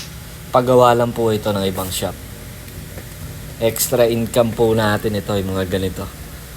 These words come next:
So, salamat po sa patuloy na pagtitiwala. Ayan na, yung last piece na aking dinigrihan. Pulley ng Yamaha. Fourteen set yan. Ayan, oh, mainit-init pa yung aking machine.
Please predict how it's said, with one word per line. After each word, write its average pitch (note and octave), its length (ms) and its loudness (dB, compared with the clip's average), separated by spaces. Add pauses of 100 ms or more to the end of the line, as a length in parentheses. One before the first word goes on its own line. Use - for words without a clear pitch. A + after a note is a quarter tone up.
(220)
So, - 80 -6
salamat A2 560 2
po C3 240 -2 (160)
sa F#2 160 -6
patuloy G#2 480 0
na G#2 160 0
pagtitiwala. G2+ 960 -2
Ayan G#2+ 240 -2
na, G2+ 80 -2 (640)
yung A2+ 240 0
last G#2+ 320 2
piece - 320 -2
na G#2+ 320 2
aking G#2 160 0
dinigrihan. G2+ 560 -2 (880)
Pulley C#3 240 6
ng B2+ 160 2
Yamaha. G#2+ 480 4 (1120)
Fourteen B2+ 320 4
set B2 320 2
yan. A2+ 160 2
Ayan, A2+ 220 -2
oh, - 20 -4
mainit-init G#2+ 640 -4
pa A2+ 140 2
yung G#2+ 100 0
aking G#2 320 0
machine. G#2 340 -2